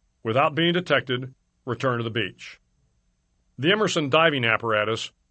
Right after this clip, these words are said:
was morbidly referred to as the death rig.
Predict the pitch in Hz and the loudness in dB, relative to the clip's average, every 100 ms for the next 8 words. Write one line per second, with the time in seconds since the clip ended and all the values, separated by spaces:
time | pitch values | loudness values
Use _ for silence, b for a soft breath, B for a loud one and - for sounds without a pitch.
0 | _ _ _ 123 117 170 214 180 160 147 | _ _ _ -4 0 2 4 2 2 0
1 | 135 185 143 131 139 127 123 120 120 - | 0 2 0 0 2 4 4 2 -2 -6
2 | - _ _ _ 110 113 139 120 110 98 | -10 _ _ _ -4 2 2 2 -2 -8
3 | - 117 | -8 -16